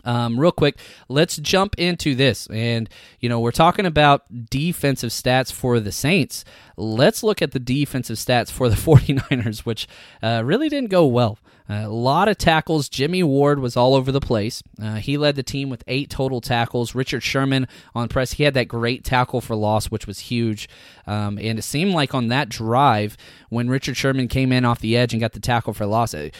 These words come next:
that was the third and seven where Solomon Thomas finally got his first sack in a long time, but he got the holding call there as well. Emmanuel Mosley, he had,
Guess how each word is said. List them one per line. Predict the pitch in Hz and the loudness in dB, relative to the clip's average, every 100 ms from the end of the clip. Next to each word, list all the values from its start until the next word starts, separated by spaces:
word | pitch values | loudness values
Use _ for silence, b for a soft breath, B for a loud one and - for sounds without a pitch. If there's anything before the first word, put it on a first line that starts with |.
| B - | B -4
that | 117 147 165 | 0 2 2
was | 135 | 0
the | - | -2
third | 113 - 135 135 131 120 b b - | -6 0 2 4 2 -2 b b -8
and | 117 110 | -6 -6
seven | - 139 160 135 | -2 0 2 0
where | 117 | 0
Solomon | 110 135 131 120 | 0 0 0 0
Thomas | 113 127 131 | 0 -2 -2
finally | - 117 123 120 | -4 -2 0 -2
got | 113 113 | -2 -2
his | 101 - | -4 -4
first | 120 110 | -6 -4
sack | - 123 135 - _ b b | -2 0 0 -4 _ b b
in | 107 | -8
a | 104 | -8
long | 98 113 151 165 | -6 -2 -2 -2
time, | 123 110 107 101 | -2 -2 -4 -4
but | 110 - | -6 -4
he | 120 | -4
got | 113 113 | -2 -2
the | 104 | -2
holding | - 117 117 107 | 0 -2 0 -4
call | - 104 | -4 -4
there | 101 101 92 b b - | -4 -6 -6 b b -6
as | 101 | -4
well. | 113 101 | 0 0
Emmanuel | 107 147 143 | 2 4 4
Mosley, | 117 135 147 - 113 107 b b b | 4 4 4 0 -4 -4 b b b
he | 120 160 | -4 0
had, | 156 127 101 | 0 0 -4